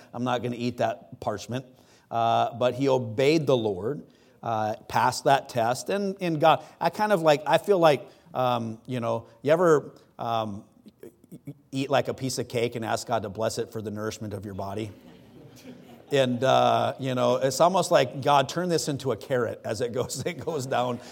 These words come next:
uh, my gullet," you know. Uh, there's, I kind of, it, it's not even close to that, but I kind of imagine it's like, "Okay, I'm just gonna eat this."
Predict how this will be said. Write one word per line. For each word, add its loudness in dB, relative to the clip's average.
uh, -2
my -2
gullet," 0
you -4
know. 0
Uh, 0
there's, -2
I 2
kind 0
of, 2
it, 0
it's 0
not 6
even 0
close 2
to -4
that, 4
but 0
I 4
kind -2
of 4
imagine 2
it's -6
like, 0
"Okay, -2
I'm 0
just -2
gonna -8
eat -4
this." 0